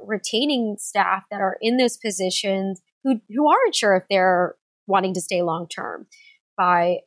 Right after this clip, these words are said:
appreciating them in their role in the office now,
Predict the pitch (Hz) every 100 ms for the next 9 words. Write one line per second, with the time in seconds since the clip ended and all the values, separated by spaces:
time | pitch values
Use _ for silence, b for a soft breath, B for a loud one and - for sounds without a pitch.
0 | _ - 196 - 247 - 233 220 196 190
1 | 185 170 120 113 196 _ b b b -
2 | 254 247 226 214 214 220 214 208 190 185
3 | 185 190 - 185 165 113 101